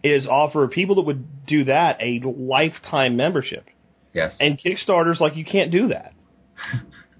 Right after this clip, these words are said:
Speaker 1: I'm like, "Well, I can. I just can't do it with you, so somebody else can get a piece of my money."
Speaker 2: <laughs>
Speaker 1: Uh, now, I do think Kickstarter has a broader reach. There,
Speaker 2: Yeah.
Speaker 1: there, it's definitely the case. But we, we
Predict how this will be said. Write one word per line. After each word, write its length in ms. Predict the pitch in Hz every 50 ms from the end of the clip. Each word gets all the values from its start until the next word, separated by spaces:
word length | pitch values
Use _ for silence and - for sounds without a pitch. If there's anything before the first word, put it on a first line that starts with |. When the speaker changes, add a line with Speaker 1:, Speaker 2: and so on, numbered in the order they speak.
| _ _ -
Speaker 1:
I'm 100 | 101 135
like, 180 | 147 143 139
"Well, 160 | 135 139 143 143
I 100 | 131 131
can. 460 | - - - 151 185 220 196 147 139
I 80 | 143
just 120 | 139 143 -
can't 160 | - 151 135
do 140 | 139 139 131
it 40 | 123
with 140 | 120 113 104
you, 320 | 110 127 180 214 185 151
so 160 | 139 - 143 131 - -
somebody 260 | - 160 151 135 135
else 160 | 156 202 202 -
can 120 | - 165
get 100 | 139 131
a 40 | 113 104
piece 200 | - 123 110 -
of 60 | 110
my 120 | 104 98
money." 280 | 98 98 90 82 73 - -
Speaker 2:
<laughs> 60 | 120 - - 151 135 - - 120 113 - 117 117 - 117
Speaker 1:
Uh, 180 | 113 113 107 98 - - - - - - _ _
now, 140 | 185 185 185
I 80 | 170 185
do 180 | 175 220 240
think 180 | 240 - 220 -
Kickstarter 340 | - 196 175 - 196 175 165
has 140 | 165 160 147
a 40 | 147
broader 320 | 131 151 147 135 123 117
reach. 300 | 107 104 104 95 - - - - - - _ _
There, 100 | - 131
Speaker 2:
Yeah. 100 | 139 -
Speaker 1:
there, 300 | 143 143 135 127 - 135 143
it's 120 | 139 127
definitely 640 | 127 135 139 135 135 131 - 127 113 101 110 110
the 100 | 107 98
case. 440 | 90 - - 113 98 87 80 - - -
But 140 | 120 110 107
we, 200 | 123 139 151 156
we 240 | 151 147 156 185 208